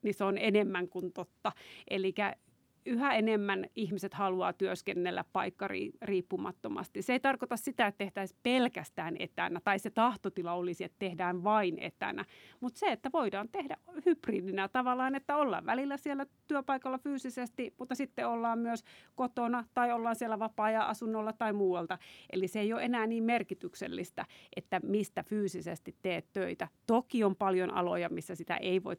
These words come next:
tehdä etänä, että se pitää tietysti aina muistaa, mutta, mutta siellä, missä on mahdollista. Tää on ainakin yksi asia, mikä on ihan selvästi muuttunut koronan myötä.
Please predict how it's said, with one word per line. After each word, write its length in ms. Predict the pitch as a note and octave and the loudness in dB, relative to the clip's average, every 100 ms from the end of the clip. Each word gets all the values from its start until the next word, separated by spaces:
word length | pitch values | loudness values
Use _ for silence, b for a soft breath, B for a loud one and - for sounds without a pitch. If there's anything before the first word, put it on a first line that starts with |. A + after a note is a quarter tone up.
| - | -6
tehdä 240 | - - | -6 -4
etänä, 400 | - F3+ F3+ F3+ | -6 -4 -2 -2
että 100 | E3+ | -4
se 80 | - | -6
pitää 300 | E3+ F3 F#3 | -6 -2 -2
tietysti 420 | F#3 F#3+ F#3 - | -2 -4 -4 -2
aina 260 | G3 F#3 F#3 | 0 2 0
muistaa, 460 | G3 A3 G#3+ B3+ B3+ | -2 -4 -4 -2 0
mutta, 320 | C4 - C4+ B B B B | -2 -4 -4 B B B B
mutta 280 | C#4 - B3 | -8 -6 -4
siellä, 280 | - A3+ G3+ | 0 2 2
missä 220 | A3+ B3 | -2 0
on 160 | G3+ F#3 | 2 2
mahdollista. 520 | F3+ D#3+ - G3 G3+ | -2 -4 -6 -6 -4
Tää 200 | - C4+ | 2 4
on 80 | A3 | 4
ainakin 300 | F#3 F3+ F#3 | 2 2 -2
yksi 200 | F3 - | -2 -6
asia, 220 | E3 F3+ | -6 -4
mikä 280 | E3+ E3 E3+ | -6 -6 -4
on 200 | F3 E3 - - | -4 -8 -12 -4
ihan 340 | G#3 F#3+ A#3+ | -2 2 0
selvästi 600 | F3+ - - E3+ - F3 _ - | 0 -4 -8 -8 -10 -12 _ -2
muuttunut 480 | F#3 F3+ - F3 F3 | 0 0 -2 -6 -6
koronan 380 | - - G#3 D#3 | -6 -4 -4 -4
myötä. 340 | A#3 G#3 A#3+ | -4 -6 -8